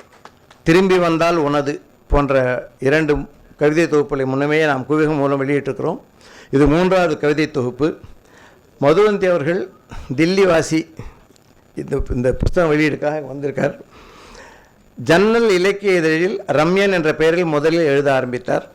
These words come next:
பின்பு மதுவந்தி என்ற பெயரில் இன்று வரை எழுத்து பயணம் தொடர்ந்து கொண்டிருக்கிறது.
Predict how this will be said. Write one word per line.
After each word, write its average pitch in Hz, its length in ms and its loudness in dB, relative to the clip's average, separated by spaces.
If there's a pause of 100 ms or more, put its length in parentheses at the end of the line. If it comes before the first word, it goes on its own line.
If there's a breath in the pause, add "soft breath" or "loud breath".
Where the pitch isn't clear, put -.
(720 soft breath)
பின்பு 185 260 2
மதுவந்தி 185 480 2
என்ற 180 200 0
பெயரில் 175 340 -2 (280)
இன்று 170 300 2
வரை 170 220 2
எழுத்து 170 300 0
பயணம் 139 300 -2
தொடர்ந்து 131 280 0
கொண்டிருக்கிறது. 117 500 -4